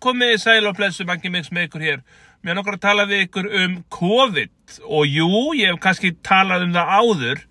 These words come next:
en nú er ég að glíma við covid. Ég fékk covid um daginn og,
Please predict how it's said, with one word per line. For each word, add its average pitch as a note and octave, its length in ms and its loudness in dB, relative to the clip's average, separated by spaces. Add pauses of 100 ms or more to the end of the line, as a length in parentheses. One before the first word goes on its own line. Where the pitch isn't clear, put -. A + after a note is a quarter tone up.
(460)
en D3 160 -2
nú A3 140 0 (180)
er G#3 240 4
ég E3+ 440 4 (680)
að F3 220 -4
glíma G3 500 2
við F#3+ 240 -2
covid. C4 680 -2 (280)
Ég F#3+ 220 0
fékk G#3+ 260 0
covid A#3 320 4
um E3 80 -2
daginn A2+ 480 2
og, B2 140 -8